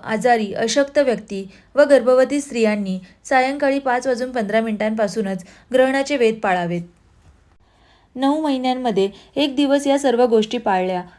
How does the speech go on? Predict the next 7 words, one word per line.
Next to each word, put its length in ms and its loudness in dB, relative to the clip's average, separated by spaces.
तर 100 0
त्यामध्ये 480 2
काहीच 320 0
अंधश्रद्धा 560 2
नाही. 340 -4
होणाऱ्या 440 4
आईचा 400 0